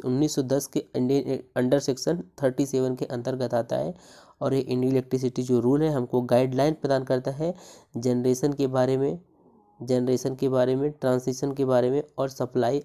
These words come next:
और किस प्रकार से हमको इलेक्ट्रिक, इलेक्ट्रिक का यूज़ करना है, इसके बारे में हमको गाइडलाइन प्रदान करता है। और इस इंडियन इलेक्ट्रिसिटी रूल में टोटल number of rule जो है वो है वन फ़ोर्टी सिक्स रूल है। तो इतना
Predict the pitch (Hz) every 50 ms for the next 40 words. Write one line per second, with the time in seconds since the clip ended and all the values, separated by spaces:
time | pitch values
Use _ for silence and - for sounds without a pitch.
0 | - 143 135 - - 156 - - 143 127 131 143 139 135 - 147 135 127 123 -
1 | 147 156 160 - - - - - - _ _ _ 156 156 160 156 - - 156 156
2 | - - - - - 135 147 143 135 - - 156 147 - _ - 147 143 127 120
3 | 131 147 151 - - 143 139 131 131 139 156 160 - 139 - - - 143 131 131
4 | 131 135 127 127 127 151 151 139 127 117 120 120 120 123 123 - 127 127 123 123
5 | 127 123 123 - 131 139 160 180 180 - - - - - - _ - 147 139 147
6 | - - 156 165 156 - - 143 143 139 139 143 147 - 139 135 131 135 - 135
7 | 131 131 127 131 135 123 127 127 127 131 135 131 - 135 131 131 143 135 127 123
8 | 123 127 131 139 139 135 135 135 131 - - 131 117 117 120 131 139 135 127 127
9 | 123 135 135 131 127 127 127 139 160 180 - - - - _ _ _ _ - 127
10 | 135 139 151 147 - - 131 123 - 131 123 - - 160 170 - - - 110 110
11 | 107 98 104 110 120 117 117 - _ _ _ _ _ _ _ _ _ _ _ _
12 | _ _ _ _ _ _ - 147 - 143 139 - - 170